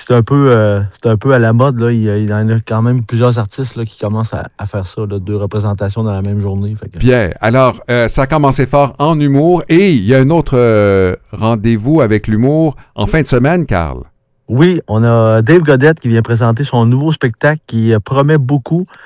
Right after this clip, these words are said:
Speaker 1: Euh, c'est un spectacle interactif avec, euh, des écrans et puis le, et ça s'appelle l'intelligence artificielle. Donc, euh, je pense qu'il va, il va faire, euh,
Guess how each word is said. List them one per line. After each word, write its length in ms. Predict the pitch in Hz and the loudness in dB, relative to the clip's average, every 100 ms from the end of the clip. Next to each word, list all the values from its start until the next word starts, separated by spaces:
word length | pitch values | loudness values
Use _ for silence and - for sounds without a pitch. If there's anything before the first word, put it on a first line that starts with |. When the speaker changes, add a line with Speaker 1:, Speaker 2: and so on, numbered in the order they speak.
| - - - | -20 -20 -8
Speaker 1:
Euh, 240 | 98 101 101 | -2 0 0
c'est 140 | 101 | 0
un 40 | 113 | 0
spectacle 460 | - 120 139 135 | 2 0 0 0
interactif 800 | 127 120 131 120 113 - 139 139 | 2 2 2 2 -2 -2 -2 0
avec, 340 | 113 107 104 110 | 0 -2 -2 -2
euh, 140 | 104 | 0
des 320 | 98 104 101 | 0 0 0
écrans 600 | 110 - 110 120 123 123 | -2 -4 -2 2 2 2
et 40 | 104 | 0
puis 220 | - 104 | -2 -6
le, 300 | 95 101 98 92 - - - _ - | -2 0 0 -4 -12 -20 -20 _ -6
et 320 | 98 92 95 | -2 -2 -2
ça 160 | 104 | -2
s'appelle 320 | 110 113 135 131 | 0 2 4 6
l'intelligence 540 | 127 127 123 135 131 | 6 6 6 4 4
artificielle. 540 | 120 - - - 147 147 | 0 -4 -8 0 2 4
Donc, 320 | 123 123 113 | 2 2 2
euh, 340 | 107 107 101 | 2 2 0
je 80 | 101 | -2
pense 260 | - 123 117 | 0 0 0
qu'il 140 | 110 | -2
va, 260 | 107 107 104 | 0 2 0
il 140 | 104 | 0
va 160 | 101 95 | -2 -2
faire, 280 | - 110 101 | -2 -2 -2
euh, 180 | 101 | -2